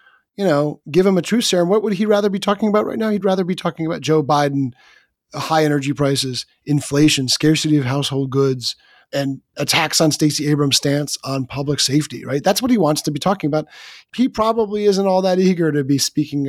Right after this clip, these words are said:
and taking questions about where he stands on abortion and whether he'd back new limits next year in the state legislature if he wins the second term and all that. So it is going to continue to be a, a, a fight over the narrative, isn't it,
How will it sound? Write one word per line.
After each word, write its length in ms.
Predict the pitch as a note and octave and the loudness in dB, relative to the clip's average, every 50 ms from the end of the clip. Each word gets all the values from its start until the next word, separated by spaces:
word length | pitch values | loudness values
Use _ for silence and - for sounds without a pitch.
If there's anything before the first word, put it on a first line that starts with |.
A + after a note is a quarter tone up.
| - - | -6 -8
and 260 | D3+ C#3 C#3 B2+ C3 | -8 -8 -8 -8 -8
taking 260 | - D3+ D3 C#3+ C#3+ | -6 -6 -4 -4 -4
questions 480 | C3 - D3 C#3 - - - C#3 C3+ A#2 | -4 -2 -4 -4 -4 -4 -4 -4 -4 -4
about 320 | B2+ B2 C3+ C3+ B2 - | -6 -6 -6 -8 -8 -6
where 200 | C#3+ C#3 C#3+ C#3+ | -4 -2 -2 -2
he 120 | C3+ C3 C#3 | -2 -2 -2
stands 640 | - - - - C3+ C3 C3 C3 C3 B2+ A#2+ - - _ _ _ _ _ - | -2 -4 -2 -2 -2 -2 0 -2 -2 -2 -2 -4 -6 _ _ _ _ _ -8
on 360 | C#3+ C3+ B2+ B2+ B2 B2 B2 B2 - | -6 -4 -4 -4 -4 -4 -6 -6 -6
abortion 600 | C#3+ C3+ B2 A#2 B2+ C3 C3+ C3 - - B2+ B2+ | -8 -8 -8 -6 -4 -4 -2 -2 -2 -4 -4 -4
and 100 | B2+ B2 | -4 -4
whether 220 | B2+ C3 B2+ B2 A#2+ | -4 -4 -4 -6 -6
he'd 220 | A#2 B2+ B2 A#2 | -8 -10 -10 -8
back 320 | - B2+ B2+ C3 B2+ - | -8 -6 -6 -8 -8 -8
new 220 | - B2 C3 C3 B2 | -6 -4 -4 -4 -4
limits 420 | A#2+ C3 C3 C3+ B2+ C3 - - | -4 -4 -4 -4 -2 -4 -6 -4
next 320 | C3+ B2+ B2 - - - - | -4 -6 -6 -6 -8 -8 -8
year 120 | C3+ B2 | -8 -8
in 80 | B2 A#2 | -8 -10
the 80 | A#2+ | -12
state 280 | A#2 - C3 B2 - - | -12 -12 -12 -14 -12 -12
legislature 580 | B2+ B2 - - - C3 B2+ A#2+ - C3 B2 | -12 -10 -10 -10 -10 -10 -10 -10 -12 -12 -12
if 80 | A#2+ A#2 | -14 -12
he 140 | - B2 A#2+ | -14 -12 -6
wins 280 | C3 C3+ C3+ C3+ B2+ B2 | -2 0 0 0 0 0
the 60 | C3 | -2
second 320 | - - C#3+ - - C3 | -2 -2 -2 -4 -6 -14
term 200 | A#2+ - B2 B2 | -12 -10 -10 -10
and 100 | B2 B2 | -10 -10
all 100 | A#2+ A#2+ | -12 -10
that. 220 | A#2+ B2 B2 B2 - | -10 -10 -10 -8 -6
So 240 | - - C#3 B2 - _ _ _ - - - - - - _ _ _ - | -4 -4 -4 -4 -6 _ _ _ -20 -20 -20 -20 -20 -20 _ _ _ -6
it 140 | - F3+ F#3 | -2 2 4
is 140 | F#3+ F3+ D#3 | 4 2 2
going 260 | C#3+ F3+ F#3 F#3+ F#3 | 0 0 0 2 0
to 80 | F#3 F3 | 0 -2
continue 400 | - F#3 E3 F3 F#3 F#3+ F#3+ F#3 | -4 -4 -2 0 2 2 2 2
to 80 | E3+ D#3 | 0 0
be 360 | B2 E3 F3 F3 F3 F3 - - | 0 0 0 2 2 0 0 -2
a, 220 | D3+ D3 C#3+ C#3 - - C#3+ | -4 -2 -2 -2 -4 -6 -6
a, 280 | C#3+ C#3 C#3 C#3 - | -4 -4 -4 -4 -4
a 60 | C#3+ C#3 | -6 -6
fight 340 | - - - E3+ E3 E3 - | -6 -2 0 0 0 0 0
over 240 | - D#3+ D3 C#3 C#3 | -2 -2 0 0 0
the 100 | C3 C3+ | 0 0
narrative, 480 | C3 C3+ C3 C3 B2+ B2+ B2 A#2+ A2+ A#2 | 0 0 0 0 -2 -2 -4 -8 -8 -10
isn't 220 | A#2+ A#2 B2 A#2 | -10 -10 -10 -12
it, 180 | A#2 A#2+ A#2+ | -14 -18 -20